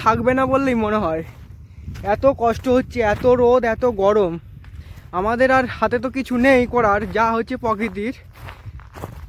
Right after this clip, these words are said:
ওরে বাপ রে, রোদ! তা আবার এই মুহূর্তে আলু বসানো চলছে, ধান কাটা হচ্ছে,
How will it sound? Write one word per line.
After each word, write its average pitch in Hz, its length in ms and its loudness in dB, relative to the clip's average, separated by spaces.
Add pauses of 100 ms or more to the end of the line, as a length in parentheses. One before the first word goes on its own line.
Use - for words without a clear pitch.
(1120)
ওরে 220 180 -4 (180)
বাপ 185 320 2
রে, 214 80 6 (120)
রোদ! 226 280 4 (840)
তা 196 140 -6
আবার 220 220 2
এই 220 140 2
মুহূর্তে 233 260 0 (100)
আলু 220 240 2
বসানো 220 280 2
চলছে, 180 380 -4 (720)
ধান 214 220 0 (120)
কাটা 240 280 2
হচ্ছে, 185 360 0